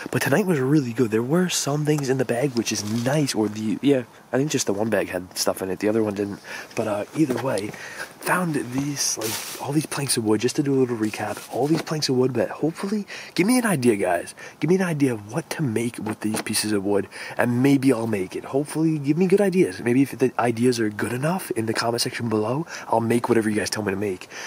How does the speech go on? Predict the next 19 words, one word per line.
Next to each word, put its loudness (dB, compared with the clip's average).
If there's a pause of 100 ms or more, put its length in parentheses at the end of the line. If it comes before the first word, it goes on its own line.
(160)
Uh, 2
'cause -6
I 0
guess 0
I 2
can 0
make 0
whatever, 4
maybe. 2
I 4
mean, 2 (220)
don't 2
make 0
it 0
crazy 0
hard 0
to 0
<laughs> 2
make. 0